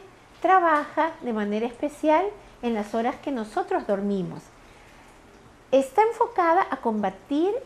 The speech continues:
eh, el envejecimiento, a combatir las arrugas, también nos hidrata, humecta la piel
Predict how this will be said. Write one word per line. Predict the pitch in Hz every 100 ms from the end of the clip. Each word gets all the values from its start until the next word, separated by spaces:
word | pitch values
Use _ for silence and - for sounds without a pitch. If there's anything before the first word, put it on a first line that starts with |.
| - - - - - - - -
eh, | - 208 202 202 196 190 214
el | 214
envejecimiento, | 202 196 196 - 190 208 226 302 453 - - - - - - -
a | 214
combatir | 220 202 190 202
las | 208 208
arrugas, | 185 302 320 269 269 302 - - - - - -
también | - 185 247 381
nos | 415 277
hidrata, | 214 240 262 - 233 269
humecta | 185 185 202 277
la | 269 247
piel | 277 269 233 269